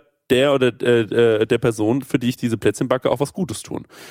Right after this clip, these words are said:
Ne? Und dann würde ich schon lange recherchieren, was ist das beste Rezept. Und jetzt kommen wir zum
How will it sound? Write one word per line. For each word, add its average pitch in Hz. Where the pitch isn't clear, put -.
Ne? 151
Und 175
dann 127
würde 147
ich -
schon 156
lange 147
recherchieren, 143
was 123
ist 117
das 120
beste -
Rezept. 117
Und -
jetzt 143
kommen 156
wir 151
zum -